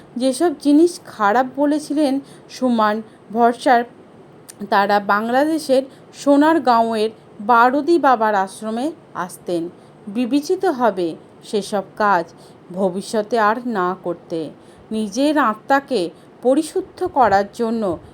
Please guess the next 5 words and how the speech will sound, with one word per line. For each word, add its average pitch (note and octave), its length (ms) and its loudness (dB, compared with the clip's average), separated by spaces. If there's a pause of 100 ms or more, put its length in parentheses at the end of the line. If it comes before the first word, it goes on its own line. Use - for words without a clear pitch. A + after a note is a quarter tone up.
(140)
এই C#4 220 0
প্রক্রিয়াটি B3+ 840 -2 (260)
সবথেকে D4+ 680 -4
বেশি A3+ 340 -8
কার্যকরী। E3+ 720 -4